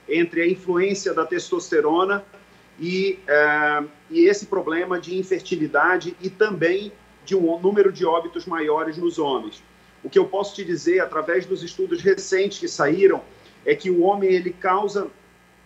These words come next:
ele tem uma consequência do, do hipogonadismo, que é a diminuição da produção de testosterona testicular, né, é, por influência da, da,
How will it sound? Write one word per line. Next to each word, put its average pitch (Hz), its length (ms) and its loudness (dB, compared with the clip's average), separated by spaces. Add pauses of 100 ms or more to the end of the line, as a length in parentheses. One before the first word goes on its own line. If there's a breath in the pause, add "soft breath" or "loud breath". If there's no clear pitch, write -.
(160)
ele 147 200 -8
tem 196 220 0
uma 190 160 2
consequência 165 880 -2 (280)
do, 151 160 0
do 156 180 -2
hipogonadismo, 175 840 -4
que 180 100 -6
é 165 100 -2
a 151 40 2
diminuição 175 640 0
da 180 120 0
produção 160 460 -2
de 143 80 -10
testosterona 147 680 -2
testicular, 147 800 0 (340)
né, 151 280 -4 (540)
é, 135 200 2
por 175 220 2
influência 170 560 2
da, 151 280 2
da, 131 440 -2